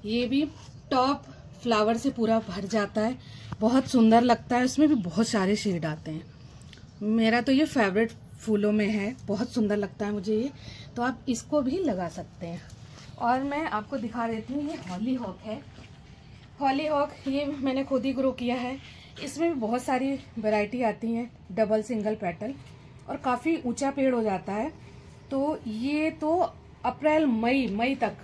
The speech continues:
मई तक ये फ्लावरिंग करता है। जब बहुत ज़्यादा ग-, गर्मी पड़ने लगती है तब ये फिर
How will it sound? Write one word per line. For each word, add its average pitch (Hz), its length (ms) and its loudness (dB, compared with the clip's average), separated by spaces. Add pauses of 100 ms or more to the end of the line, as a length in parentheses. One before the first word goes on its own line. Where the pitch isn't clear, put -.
(880)
मई 240 200 -2
तक 262 220 -4
ये 262 80 -6
फ्लावरिंग 226 340 -6
करता 214 180 -8
है। 254 60 -6
जब 226 180 -8
बहुत 214 320 -4
ज़्यादा 214 320 -2
ग-, 214 180 -8 (480)
गर्मी 220 300 -2
पड़ने 202 260 -4
लगती 196 340 -8
है 302 80 -6
तब - 340 -10
ये 190 180 -8
फिर 220 260 -10